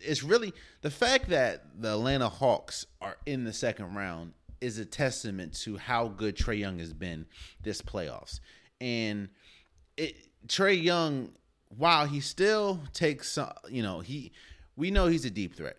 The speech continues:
We know that he can in-, shoot the ball from incredible lengths and is an incredible shooter. Sometimes he shoots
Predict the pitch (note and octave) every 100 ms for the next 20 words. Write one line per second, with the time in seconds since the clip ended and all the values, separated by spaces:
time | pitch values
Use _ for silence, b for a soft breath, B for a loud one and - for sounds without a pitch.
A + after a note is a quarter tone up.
0 | - G#2+ A#2 C3 C3 B2 G#2 G#2 A#2 A2+
1 | F#2 E2 - _ D#2+ D2+ - - C3 G#2+
2 | F2 G#2+ G#2 G2 F#2 C2 D#2 - C3 A2+
3 | G#2+ G#2 F#2+ F#2 - B1 F2 E2 D2 B1+
4 | - A2 E2+ F2 - G2+ E2+ - B B
5 | B - D#3+ D#3+ D#3+ E3 D3 C#3 C3+ B2+
6 | - C#3 C3 - -